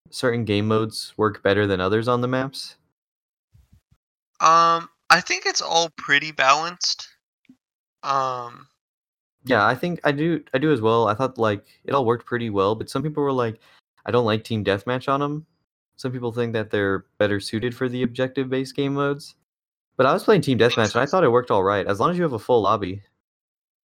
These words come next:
Speaker 2: I think, I think a lot of, um,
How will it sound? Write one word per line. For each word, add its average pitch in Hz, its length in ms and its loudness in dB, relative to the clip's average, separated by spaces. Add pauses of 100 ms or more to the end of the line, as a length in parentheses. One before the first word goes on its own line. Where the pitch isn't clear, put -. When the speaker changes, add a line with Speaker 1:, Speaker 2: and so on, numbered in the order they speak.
(320)
Speaker 2:
I 143 100 2
think, 190 340 -4 (240)
I 143 80 0
think 185 240 -4
a 185 60 0
lot 135 240 8
of, 131 400 0
um, 120 640 0